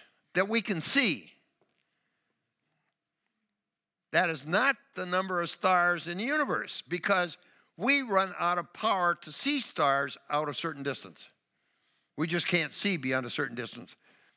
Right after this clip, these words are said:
You know, what's interesting is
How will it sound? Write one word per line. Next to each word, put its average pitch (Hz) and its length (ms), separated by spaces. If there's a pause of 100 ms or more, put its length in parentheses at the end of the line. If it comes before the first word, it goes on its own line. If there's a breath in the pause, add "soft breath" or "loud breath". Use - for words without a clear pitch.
(260 soft breath)
You 151 80
know, 175 140
what's 165 320
interesting 165 760
is 117 560